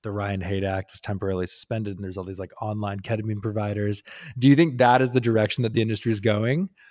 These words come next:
Or do you think that people will show up to these, you know, retreat centers and clinics, and there will be a ketamine clinic on every corner, uh,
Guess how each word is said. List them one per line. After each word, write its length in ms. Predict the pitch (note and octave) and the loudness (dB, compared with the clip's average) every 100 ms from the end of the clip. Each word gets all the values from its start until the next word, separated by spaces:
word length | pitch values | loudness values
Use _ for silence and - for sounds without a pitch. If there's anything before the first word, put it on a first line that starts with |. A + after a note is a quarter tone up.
| - | -6
Or 180 | C3 A#2 | 2 2
do 100 | A#2 | 4
you 140 | A2+ | 0
think 300 | - A2 G2+ | 2 -2 -2
that 160 | A2+ - | -6 -2
people 400 | A2+ G2+ G#2+ G#2 | -4 -2 -4 -2
will 240 | G#2+ G2 | -2 -2
show 260 | F#2 A2+ G2+ | -4 -4 -4
up 160 | F#2+ | -4
to 100 | - | -8
these, 360 | G2+ G2+ F#2+ - | -10 -8 -8 -8
you 80 | G2 | -8
know, 280 | F#2 F2+ F#2+ _ _ _ _ | -8 -12 -14 _ _ _ _
retreat 380 | G2+ G2 A2+ G2+ | -12 -10 -8 -10
centers 500 | - G2 G2 G2 F#2+ | -12 -12 -10 -10 -10
and 180 | F#2 F2 _ | -14 -18 _
clinics, 560 | - G2 F#2 F#2 - F#2 | -12 -8 -6 -8 -12 -16
and 120 | F2+ | -10
there 100 | G#2+ | -8
will 60 | |
be 80 | F#2+ | -8
a 40 | F#2 | -8
ketamine 360 | A2 F#2+ F#2+ | -6 -6 -8
clinic 300 | F#2 G2+ F#2+ | -8 -8 -8
on 100 | G2 | -8
every 160 | F#2+ F#2 | -10 -10
corner, 460 | - G2+ F#2+ F#2 _ _ _ _ - | -10 -8 -8 -10 _ _ _ _ -10
uh, 300 | G#2 G2+ | -8 -6